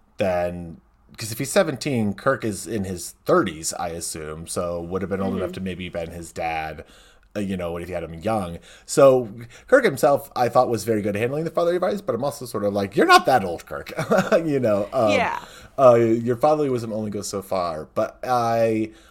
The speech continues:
Speaker 1: I thought it was interesting. S-, his reactions were the most interesting in it because, as we later see, Spock has a much more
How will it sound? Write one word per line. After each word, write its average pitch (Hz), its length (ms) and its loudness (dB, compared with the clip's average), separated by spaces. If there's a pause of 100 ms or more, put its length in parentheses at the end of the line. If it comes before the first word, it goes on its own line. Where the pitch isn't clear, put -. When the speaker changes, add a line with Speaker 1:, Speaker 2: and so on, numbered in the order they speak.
(160)
Speaker 1:
I 147 100 4
thought 180 260 4
it 185 80 0
was 160 360 -2
interesting. 123 600 -6
S-, - 380 -8
his 190 300 -6
reactions 220 440 -4
were 139 80 -2
the 131 80 -2
most 123 240 -6
interesting 98 720 -6 (580)
in 110 220 -2
it 95 260 -6
because, 95 880 -8
as 95 140 -16
we 98 160 -10
later 98 320 -6
see, 92 580 -8 (340)
Spock - 500 -4
has 92 160 -6
a 92 60 -6
much 90 260 -10
more 90 420 -6